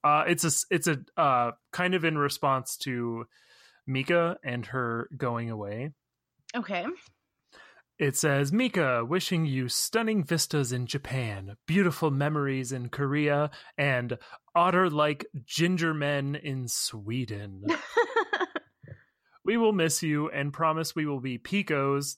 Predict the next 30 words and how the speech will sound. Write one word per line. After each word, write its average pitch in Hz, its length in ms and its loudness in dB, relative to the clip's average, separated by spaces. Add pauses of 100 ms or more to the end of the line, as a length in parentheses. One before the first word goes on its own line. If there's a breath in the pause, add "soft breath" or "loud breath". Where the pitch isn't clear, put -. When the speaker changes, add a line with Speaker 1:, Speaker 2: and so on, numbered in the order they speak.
Speaker 1:
that's 123 260 -4 (160)
Mika's 107 380 -10
cat, 107 260 -10 (480 soft breath)
uh, 120 180 0 (120)
"doting 165 480 2
extended 202 640 -4
family, 107 580 -8 (160)
Vanessa, 185 580 0
Megan, 151 440 0
Jay, 131 400 -2
and 117 440 -6 (240)
Shayla." 101 760 -8 (420)
Aw, 147 360 -2
that's 240 300 -8
nice. 117 680 -6
Well, 202 100 -2
there 240 140 4
you 147 80 2
go, 120 180 0
Mika. 135 580 0 (400)
Speaker 2:
Wait, 240 460 0
wait, 214 260 -4
wait, 190 200 -4
wait. 180 240 -6 (1300)
What 226 160 2
was 262 140 2
that 320 140 2
about 294 280 2
Swedish 277 360 -2
men? 285 260 0